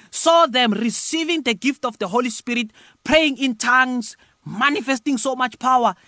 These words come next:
Simon the sorcerer went to Simon Peter and said, he took out money from his pocket and he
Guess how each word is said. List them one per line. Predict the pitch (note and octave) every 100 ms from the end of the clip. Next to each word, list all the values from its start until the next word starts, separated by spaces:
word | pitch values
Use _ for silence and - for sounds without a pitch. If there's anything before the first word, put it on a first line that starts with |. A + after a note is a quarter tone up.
| _
Simon | - C#4 C#4+ C4+
the | G#3+ - - G#3+
sorcerer | A#3+ A#3+ A3 G3
went | G#3 A3
to | G#3
Simon | A3 G#3 G#3
Peter | F3 G#3 G3
and | F#3+ F3+
said, | - F#3+ - - _
he | - G#3+
took | - D4
out | B3+ A#3+
money | F3 G3+ A#3
from | A3 G#3 D#3
his | G3+
pocket | - G3+ G3 G3 _ - -
and | A3+ G#3+
he | G3+